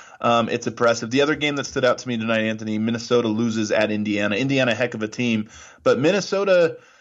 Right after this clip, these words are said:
you know, they clawed to tie the Lakers, and I think that was the thing where people like, like, "Oh man, if we're talking about the Lakers making the playoffs, we might as well talk about Minnesota." Every loss for any of those teams on the outside looking in, every loss kinda buries them a little bit more. And I thought this was one that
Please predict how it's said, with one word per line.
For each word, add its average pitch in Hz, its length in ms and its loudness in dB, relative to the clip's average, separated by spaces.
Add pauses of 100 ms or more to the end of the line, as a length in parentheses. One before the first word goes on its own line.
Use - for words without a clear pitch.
(120)
you 175 160 -4
know, 185 100 4
they 170 140 2
clawed 170 420 2
to 147 60 -10
tie 147 280 0
the 135 140 0
Lakers, 160 400 0
and 156 80 -2
I 127 60 0
think - 220 -2
that 135 120 2
was 151 140 0
the 139 100 -10
thing 151 220 -2
where 139 100 0
people 127 240 -4
like, 123 160 2
like, 113 180 -4
"Oh 147 200 -2
man, 135 180 -2
if 107 100 -8
we're 143 100 -4
talking 147 260 0
about 127 140 2
the 107 60 0
Lakers 135 380 0
making 120 200 -2
the 113 80 -2
playoffs, 131 240 2
we 120 80 -4
might 127 120 2
as 127 80 2
well 127 80 -4
talk 123 220 0
about 113 180 0
Minnesota." 123 680 2 (440)
Every 185 360 2
loss 165 400 2
for - 200 0
any 262 260 0
of 185 100 0
those 147 160 0
teams 160 260 -6
on 143 180 -4
the 143 120 0
outside 135 320 2
looking 123 280 -2
in, 135 220 0
every 165 260 2
loss 151 360 2
kinda 131 240 -2
buries 127 400 2
them 131 100 -6
a 120 60 -4
little 123 220 -2
bit 123 120 -4
more. 123 220 2
And 117 80 2
I 117 60 2
thought 120 220 0
this 131 160 -4
was 120 140 -6
one 123 200 -2
that 110 260 2